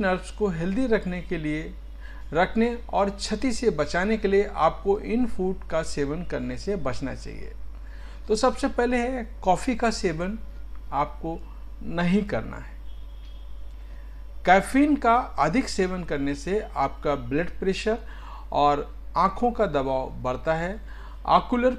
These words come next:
प्रेशर बढ़ने के कारण आपकी ऑप्टिक नर्व्स को नुकसान होने का खतरा रहता है। इसकी वजह से ग्लूकोमा के मरीजों की परेशानियां बढ़ सकती हैं और इसके लिए आपको ग्लूकोमा में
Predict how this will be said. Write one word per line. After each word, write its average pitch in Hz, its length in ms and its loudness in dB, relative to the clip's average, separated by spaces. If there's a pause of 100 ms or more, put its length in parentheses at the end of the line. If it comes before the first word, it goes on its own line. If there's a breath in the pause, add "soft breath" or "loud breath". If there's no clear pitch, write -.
प्रेशर 190 360 0
बढ़ने 131 380 -2
के 127 180 -6
कारण 139 380 0 (400 loud breath)
आपकी 170 460 2 (220)
ऑप्टिक 220 440 0
नर्व्स 143 340 -2
को 165 240 -6 (340 loud breath)
नुकसान 226 580 2 (300)
होने 151 260 0
का 156 160 -4 (100)
खतरा 120 380 -4
रहता 117 360 -2
है। 165 220 -4 (480 loud breath)
इसकी 214 300 2
वजह 175 280 4
से 214 300 0
ग्लूकोमा 214 580 2
के 220 180 4
मरीजों 196 420 -2
की - 180 -4 (440 loud breath)
परेशानियां 147 600 0
बढ़ 135 140 0
सकती 185 360 -4
हैं 190 560 -6
और 226 260 6 (340)
इसके 214 300 -2
लिए 190 320 0
आपको 135 580 -4
ग्लूकोमा 196 600 2
में 208 160 -2